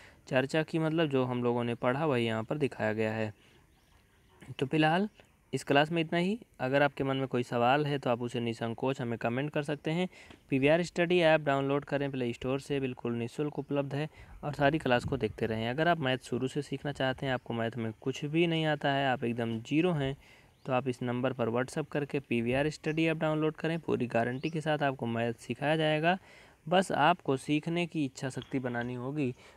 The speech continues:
बाकी मैथ आपको बहुत कम समय में और अच्छी तरीके से आ जाएगा। नंबर है सेवन एट फोर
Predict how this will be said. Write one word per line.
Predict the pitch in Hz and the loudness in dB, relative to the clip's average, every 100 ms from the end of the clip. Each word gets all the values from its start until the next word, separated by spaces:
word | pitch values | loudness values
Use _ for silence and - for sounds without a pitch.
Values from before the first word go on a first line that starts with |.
| _ | _
बाकी | 127 131 127 | 2 2 2
मैथ | 123 135 | 0 0
आपको | 120 - 127 | -2 -6 -6
बहुत | 120 143 - - - | -6 -8 -12 -18 -2
कम | 151 160 | 2 2
समय | 151 117 117 | 2 -2 -2
में | 123 143 | -2 -2
और | 131 | -2
अच्छी | 120 - 147 | -2 -4 -4
तरीके | 123 117 120 | -2 -2 -4
से | 113 | -4
आ | 117 | -2
जाएगा। | 110 107 107 | -2 -2 0
नंबर | 107 110 113 113 | 0 0 0 0
है | 113 | -2
सेवन | - 117 143 160 | -2 0 0 2
एट | 160 160 175 175 - - - - | 0 0 0 -2 -6 -20 -20 -20
फोर | - 135 139 160 175 175 | -2 2 4 4 2 -2